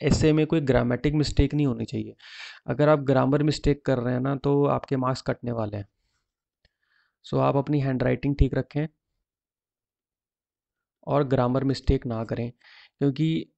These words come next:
होता क्या है कि अगर ऐसे पढ़ते हुए ज़रा सा भी स्ट्रेस एग्जामिनर के माइंड में पड़ेगा या उसको, अ, उसको ढूंढना पड़ेगा कुछ, अ, आपके ऐसे के अंदर कॉन्टेक्स्ट को,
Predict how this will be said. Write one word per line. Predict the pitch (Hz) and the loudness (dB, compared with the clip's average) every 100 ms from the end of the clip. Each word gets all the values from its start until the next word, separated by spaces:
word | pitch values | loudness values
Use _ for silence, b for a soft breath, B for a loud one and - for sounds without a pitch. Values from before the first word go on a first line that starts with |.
| _ _ _ - 127 | _ _ _ -8 -2
होता | 139 151 156 | 2 4 4
क्या | 151 | 4
है | 151 | 2
कि | 147 160 160 - | 2 0 -2 -2
अगर | 139 147 160 - | 0 4 2 2
ऐसे | 143 - 156 | 2 2 2
पढ़ते | 147 131 156 | 2 0 2
हुए | 143 123 110 - _ _ | 4 2 -2 -6 _ _
ज़रा | 120 135 143 | -4 0 2
सा | 147 | 0
भी | 147 160 | 0 -2
स्ट्रेस | - - 135 127 - - - _ _ _ _ _ _ _ _ - | -4 -2 0 0 -4 -14 -20 _ _ _ _ _ _ _ _ -6
एग्जामिनर | 127 131 135 143 139 | -2 0 2 2 0
के | 143 | 0
माइंड | 135 135 | 0 0
में | 139 | 0
पड़ेगा | 120 120 113 101 - _ _ _ | 0 0 -2 -4 -12 _ _ _
या | 117 131 | -2 0
उसको, | 131 - 143 143 139 - b b b - | 0 0 2 4 2 0 b b b -6
अ, | 127 127 123 | -2 0 0
उसको | 131 - | -2 0
ढूंढना | 151 135 135 139 143 | 0 2 2 4 2
पड़ेगा | 135 123 120 | 2 2 0
कुछ, | - - 127 | -2 -10 -10
अ, | 120 _ _ _ _ - 143 | -10 _ _ _ _ -12 -6
आपके | 123 120 - - | -4 -2 -4 0
ऐसे | 123 - 123 135 127 | 2 2 0 2 0
के | |
अंदर | 123 120 120 | 0 0 -2
कॉन्टेक्स्ट | 123 120 123 - | -2 -2 -4 -4
को, | - 113 | -8 -8